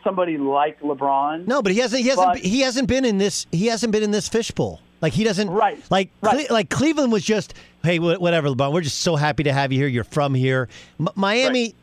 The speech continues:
Speaker 2: not, you know, they
Speaker 1: Agreed.
Speaker 2: i-, it's, it's Miami. It's not really, it, they, they loved having a great team. They loved having stars, but it's not like, you know, and Le Batard was the biggest sports radio guy. He wasn't going after anybody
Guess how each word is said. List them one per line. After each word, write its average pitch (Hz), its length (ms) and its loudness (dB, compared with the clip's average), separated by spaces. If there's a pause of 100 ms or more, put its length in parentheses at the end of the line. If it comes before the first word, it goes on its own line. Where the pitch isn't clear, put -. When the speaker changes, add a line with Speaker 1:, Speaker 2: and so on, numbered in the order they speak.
Speaker 2:
not, 214 340 0 (220)
you 185 100 0
know, 175 180 2
they 202 240 0 (340)
Speaker 1:
Agreed. 175 300 -2 (140)
Speaker 2:
i-, 180 180 -2
it's, 190 300 -4
it's 190 180 -2
Miami. 185 320 2
It's 135 160 -4
not 170 260 0
really, 151 400 0 (160)
it, 156 320 -6
they, 160 220 0
they 170 200 0
loved 202 280 0
having 175 240 0
a 175 60 0
great 156 260 0
team. 170 320 0
They 139 140 2
loved 156 240 2
having 151 260 0
stars, 165 560 0 (300)
but 147 80 0
it's - 160 -6
not 170 240 0
like, 151 420 0 (480)
you 143 80 0
know, 139 220 2
and 160 160 2
Le 185 100 2
Batard 175 380 0
was 143 140 0
the 139 100 -2
biggest 143 480 -2
sports 143 400 -2
radio 151 240 0
guy. 127 160 2
He 151 120 0
wasn't 143 200 0
going 110 200 0
after 107 300 -2
anybody 113 460 0